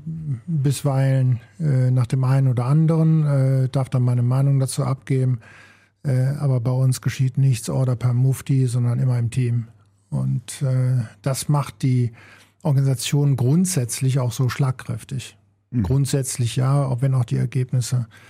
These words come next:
Speaker 1: jetzt im, äh, Männerbereich sowohl, äh,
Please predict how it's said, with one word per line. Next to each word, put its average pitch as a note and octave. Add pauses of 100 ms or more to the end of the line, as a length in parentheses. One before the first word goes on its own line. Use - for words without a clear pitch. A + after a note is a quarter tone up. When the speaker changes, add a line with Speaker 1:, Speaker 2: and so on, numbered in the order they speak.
(420)
Speaker 1:
jetzt A#2
im, B2
äh, A#2+
Männerbereich A#2+
sowohl, B2 (360)
äh, C#3+